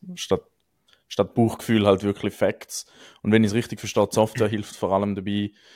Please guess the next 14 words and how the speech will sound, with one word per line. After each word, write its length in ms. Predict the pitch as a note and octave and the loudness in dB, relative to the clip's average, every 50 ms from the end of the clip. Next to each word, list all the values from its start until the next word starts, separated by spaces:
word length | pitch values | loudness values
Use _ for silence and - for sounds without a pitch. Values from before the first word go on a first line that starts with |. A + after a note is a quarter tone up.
| - - _ _ _ | -20 -20 _ _ _
dass 280 | - G2 - - - _ - | -10 -8 -8 -8 -14 _ -2
alles, 340 | - A2 A#2+ B2+ B2 A2 - | 6 6 8 8 8 6 4
wo 80 | G#2+ | -2
du 80 | G2 A2 | -2 -4
jetzt 300 | G2 - - - _ - | -6 -6 -10 -14 _ -10
keine 320 | - - A2+ A#2+ B2+ B2 | 0 2 4 4 2 2
Zeit 320 | - - C3 B2 - - - | -2 -4 -4 -4 -4 -2 -2
hast, 260 | F#2+ F#2+ F#2+ - - | -2 -2 -2 -6 -10
zum 240 | - G2 F#2+ F#2+ F#2 | -8 -6 -6 -4 -4
wirklich 580 | G#2 G#2 - - - F#2+ F#2+ F#2 F#2 - - | -4 -6 -6 -8 -6 -6 -6 -6 -8 -10 -10
one-on-one 1040 | D#2+ E2+ F2 G2 G2 G2 G2+ G2 F#2+ - - G2 G2+ G2 G2 G2 G2+ G#2 G#2 G#2 D#2 | -10 -6 -4 -2 -2 -2 -2 -4 -6 -4 -4 -4 -2 0 0 0 0 0 0 -2 -2
oder, 260 | F2+ F#2 F#2 E2 - | -2 -2 -2 -2 -2
oder 360 | - F#2+ F2+ F2 - - - | -2 -2 -2 -2 -2 -2 -2
ei-, 420 | - F#2+ F#2+ - - - - - | -2 -4 -4 -4 -6 -10 -12 -12